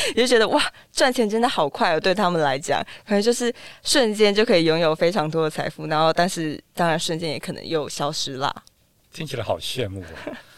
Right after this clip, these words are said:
Speaker 2: <laughs> 人生曾经拥有，人生曾经拥有过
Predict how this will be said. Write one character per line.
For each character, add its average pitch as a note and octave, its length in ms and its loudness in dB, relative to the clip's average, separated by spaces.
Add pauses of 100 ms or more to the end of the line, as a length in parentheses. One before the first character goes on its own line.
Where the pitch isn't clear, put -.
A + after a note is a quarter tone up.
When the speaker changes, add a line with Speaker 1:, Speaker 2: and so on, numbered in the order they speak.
(140)
Speaker 2:
<laughs> C#5 400 0
人 D#3+ 240 0
生 G3 180 0
曾 C#3+ 220 -6
经 D#3 240 -6
拥 A2+ 260 -4
有， F#2+ 220 -4 (1500)
人 G3 260 2
生 B3 200 2
曾 D#3+ 280 -2
经 A3 240 -4
拥 D#3+ 280 -2
有 A#3+ 220 0
过 G#3 320 -2